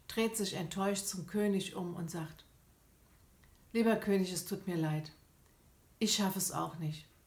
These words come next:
Daraufhin sagt der König zu ihm, „Toll, du hast den Posten.“ Und der ju-, junge Mann guckt ihn an und sagt, „Warum?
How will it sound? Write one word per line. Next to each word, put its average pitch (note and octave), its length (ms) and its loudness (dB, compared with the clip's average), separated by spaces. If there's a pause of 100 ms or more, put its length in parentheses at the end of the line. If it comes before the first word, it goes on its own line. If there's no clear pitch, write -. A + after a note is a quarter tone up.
(1040)
Daraufhin A#3+ 400 4
sagt B3 240 0
der G#3+ 100 -2
König A3+ 420 0
zu - 140 -4
ihm, G3 340 -2 (680)
„Toll, D4+ 280 8 (560)
du F#3+ 160 4
hast A#3 280 0
den C4+ 160 -4
Posten.“ E3+ 500 -4 (760)
Und F#3+ 160 6
der D3 80 4
ju-, D3 180 0 (420)
junge F3+ 260 0
Mann F3 300 2
guckt - 240 -14
ihn E3+ 140 -4
an E3+ 160 -4
und D#3+ 100 -2
sagt, D3+ 240 -8
„Warum? A3 400 -4